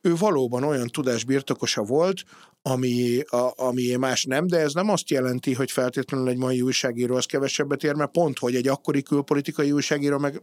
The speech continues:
simán annyit is megtehetett, hogy fogta, lefordította azt a cikket, amit ott olvasott,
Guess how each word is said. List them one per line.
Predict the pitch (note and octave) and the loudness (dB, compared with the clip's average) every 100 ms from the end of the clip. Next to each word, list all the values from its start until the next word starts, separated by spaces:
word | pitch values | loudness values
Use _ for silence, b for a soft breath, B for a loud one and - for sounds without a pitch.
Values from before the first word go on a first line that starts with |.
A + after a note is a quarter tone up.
| C3 | -8
simán | - C3+ B2 | -4 -2 -2
annyit | B2 A#2 | -2 -2
is | A#2+ | -4
megtehetett, | - B2 - B2 A#2 | -4 -4 -4 -4 -4
hogy | A#2+ | -4
fogta, | D#3 - A2+ | -4 -2 -2
lefordította | A#2 - G#2 F#2+ A2 - B2+ | -2 -4 -8 -8 -10 -4 -4
azt | - | -2
a | |
cikket, | - C3+ - - | -4 -4 -6 -8
amit | G#2+ G#2 | -8 -8
ott | F2+ | -4
olvasott, | A#2 D#3+ F3 E3+ E3+ | 0 2 2 0 -2